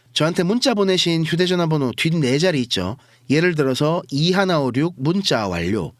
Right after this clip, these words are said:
이렇게 글을 쓰시면 모든 신청이 마무리가 됩니다. 간혹 악의적인 업자분들이 이런 정보를 이용하는 경우가 있기 때문에 저 나름대로 최소한의 필터링을 하는 거니까 조금 귀찮더라도 양해를 부탁드리겠습니다.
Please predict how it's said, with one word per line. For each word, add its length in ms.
이렇게 280
글을 400
쓰시면 680
모든 340
신청이 500
마무리가 400
됩니다. 480
간혹 680
악의적인 560
업자분들이 760
이런 240
정보를 460
이용하는 500
경우가 300
있기 120
때문에 500
저 240
나름대로 600
최소한의 580
필터링을 560
하는 200
거니까 400
조금 340
귀찮더라도 840
양해를 300
부탁드리겠습니다. 1040